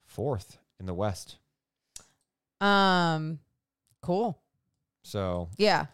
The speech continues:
Speaker 1: it goes
Speaker 2: it's
Speaker 1: Minnesota, who you see later this week, O K C, Denver, Sacramento, Dallas, and then the Lakers in the top six.
Speaker 2: Way too early, but would rather be there than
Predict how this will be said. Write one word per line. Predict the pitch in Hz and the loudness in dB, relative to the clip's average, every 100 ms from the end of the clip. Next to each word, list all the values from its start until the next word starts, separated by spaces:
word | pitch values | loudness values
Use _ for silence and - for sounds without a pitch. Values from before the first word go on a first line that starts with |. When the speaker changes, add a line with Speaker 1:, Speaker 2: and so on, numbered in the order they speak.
| _ | _
Speaker 1:
it | 202 | 4
goes | 123 120 | 6 6
Speaker 2:
it's | 101 | 4
Speaker 1:
Minnesota, | 120 151 - 131 123 131 | 4 4 4 4 6 6
who | 113 | 4
you | 107 | 2
see | - 117 | 0 0
later | 95 104 113 | 2 2 2
this | 110 - | 2 0
week, | 104 - | 0 0
O | 113 | 0
K | 123 | 0
C, | 104 110 | 0 -2
Denver, | 90 98 95 98 92 | 0 0 0 0 -2
Sacramento, | - 113 107 - 95 90 | -4 -2 -2 -2 -2 -2
Dallas, | 82 90 87 87 87 - _ _ _ | 0 0 0 0 -2 -4 _ _ _
and | 101 92 | -8 -6
then | 85 | -4
the | 85 | -6
Lakers | 87 92 87 80 80 | -2 -2 -2 -6 -6
in | 82 | -6
the | |
top | 76 - 73 | -8 -8 -8
six. | - - - - | -6 -8 -8 0
Speaker 2:
Way | 220 240 | 2 2
too | 262 | 2
early, | 262 294 | 4 4
but | 240 220 | 2 0
would | 190 160 | 0 2
rather | 208 233 | 4 4
be | 220 | 2
there | 247 285 294 | 2 4 4
than | 277 302 302 294 | 4 2 0 -10